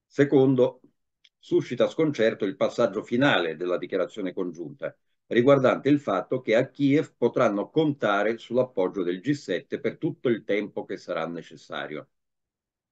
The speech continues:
Raccomandiamo ai pupilli dell'Occidente a Kiev di non abbassare la guardia, perché non c'è la promessa che il sostegno verrà loro offerto.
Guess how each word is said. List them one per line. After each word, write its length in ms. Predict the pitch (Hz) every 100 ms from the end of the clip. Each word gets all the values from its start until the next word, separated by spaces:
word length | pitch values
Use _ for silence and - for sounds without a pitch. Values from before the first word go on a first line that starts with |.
| _ _ _ _ _ _ -
Raccomandiamo 760 | 107 113 139 135 123 98 87
ai 200 | 95 98
pupilli 580 | - 113 147 156 143 107
dell'Occidente 800 | 98 95 98 - 90 110 113 101
a 100 | 85
Kiev 460 | - 85 78 107 _ _ _ _ _ -
di 120 | 110
non 260 | 131 196 180
abbassare 500 | 131 123 - 120 113
la 120 | 101
guardia, 540 | 87 78 78 85 - -
perché 360 | 104 - 135 123
non 240 | 139 147
c'è 400 | - 196 120 -
la 200 | 113 117
promessa 760 | - 123 123 175 - - 170 165 _ _
che 120 | -
il 140 | 123 113
sostegno 600 | 135 117 - 165 139 92
verrà 280 | 101 101 123
loro 320 | 101 127 95
offerto. 640 | 85 - - - - -